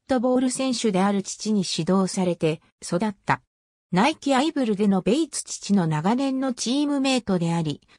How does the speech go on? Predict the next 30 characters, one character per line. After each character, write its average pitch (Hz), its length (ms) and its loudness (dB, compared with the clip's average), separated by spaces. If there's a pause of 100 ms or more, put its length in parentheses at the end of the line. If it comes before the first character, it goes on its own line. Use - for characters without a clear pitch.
(100)
友 262 220 2
人 294 300 -2
の 285 100 0
ジ 208 120 2
ェ - 20 2
シ 302 300 0
ー・ - 20 -2
デ 277 200 4
イ 247 40 0
ビ 220 100 -2
ス 185 140 -6
が 160 200 0 (300)
ヘ 190 100 2
ッ 185 120 -2
ド 294 120 -2
コ 294 180 0
ー 277 60 0
チ 233 200 0
を 175 80 0
務 233 300 -2
め 226 40 0
る 185 140 0
リ 170 140 0
ン 277 80 -2
カ 285 240 0
ー 285 40 -2
ン 285 80 -6
高 262 240 0
等 254 220 0
学 240 180 0